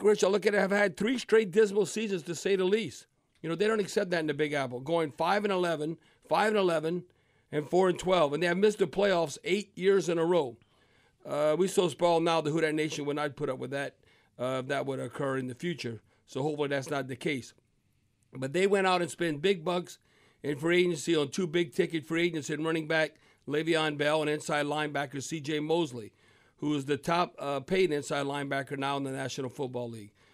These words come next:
I still think at best, uh, they are a five hundred team, even with all those additions. I think they're eight and eight or maybe a nine and seven,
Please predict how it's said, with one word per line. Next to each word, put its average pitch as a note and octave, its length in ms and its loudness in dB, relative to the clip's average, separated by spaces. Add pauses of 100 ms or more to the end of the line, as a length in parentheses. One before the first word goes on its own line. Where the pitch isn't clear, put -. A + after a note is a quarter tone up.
(220)
I F3 140 2
still G#3 260 4
think F#3 260 2
at D3+ 180 0
best, E3+ 440 2
uh, D3 180 2
they D3+ 160 2
are D3 120 2
a C3 40 -4
five D#3 260 2
hundred D3 320 -4
team, F3 380 0 (300)
even D#3 200 -4
with D#3 120 0
all D#3 160 4
those D3 220 -2
additions. D3+ 400 -4
I E3 140 0
think E3 240 -6
they're D3 180 -2
eight D#3 260 -6
and D3 140 -2
eight D3 260 -4
or C#3 120 -6
maybe C#3+ 320 -4
a C3+ 80 -4
nine C#3+ 300 -4
and C3 120 -8
seven, C#3+ 460 -6